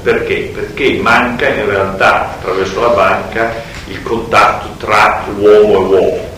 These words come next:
cioè manca questo elemento perché non vuole chi deposita i soldi nella banca, chi presta alla banca, sapere a chi vengono prestati.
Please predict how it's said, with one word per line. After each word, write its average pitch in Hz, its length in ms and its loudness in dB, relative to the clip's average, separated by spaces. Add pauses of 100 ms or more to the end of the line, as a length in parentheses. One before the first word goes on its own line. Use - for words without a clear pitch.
(120)
cioè 101 340 -2
manca 110 380 0
questo - 300 -6
elemento 107 600 -2
perché - 380 -8
non 98 120 -4 (140)
vuole 113 360 6
chi - 160 -4
deposita 95 440 0
i 90 40 -4
soldi 87 440 -2
nella 87 180 -8
banca, 92 340 0 (180)
chi - 200 -12
presta 90 340 -4
alla 104 140 -2
banca, 90 380 -4
sapere 107 640 -2 (160)
a 95 80 -8 (120)
chi 107 120 -8
vengono 90 380 0
prestati. - 640 0